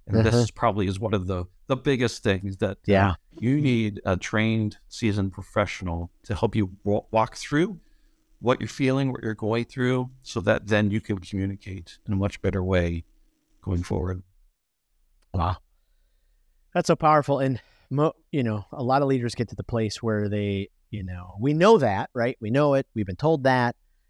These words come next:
Speaker 2: We've experienced maybe that in our past, but then we get to the place where maybe pride or, you know, whatever wells up in us, and we're like, "I'm gonna be okay.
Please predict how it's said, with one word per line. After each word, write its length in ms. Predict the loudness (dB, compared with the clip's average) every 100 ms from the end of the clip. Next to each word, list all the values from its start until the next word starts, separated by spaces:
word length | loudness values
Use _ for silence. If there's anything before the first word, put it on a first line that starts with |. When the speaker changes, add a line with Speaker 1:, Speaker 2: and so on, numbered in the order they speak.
| _ -4
Speaker 2:
We've 200 | -2 -2
experienced 500 | -4 0 2 2 2
maybe 140 | 2
that 220 | 2 2 0
in 100 | 0
our 140 | 0
past, 440 | 0 -2 0 -2 -4
but 120 | -2
then 100 | 0
we 80 | 0
get 120 | -2
to 60 | -4
the 60 | -8
place 380 | -2 -2 -2 -6
where 120 | -10
maybe 220 | -10 -10 -4
pride 640 | 0 2 2 -2 -4 -4
or, 180 | -6 -10 -16 _ _ _ _ _ _ -4
you 100 | 0
know, 120 | 2
whatever 360 | 4 4 4 2
wells 320 | 2 2 0
up 180 | 0 2
in 80 | 0
us, 200 | 0 0
and 60 |
we're 80 | 2
like, 160 | 2 2
"I'm 100 | 0
gonna 140 | 0
be 140 | -2
okay. 280 | -4 -10 -20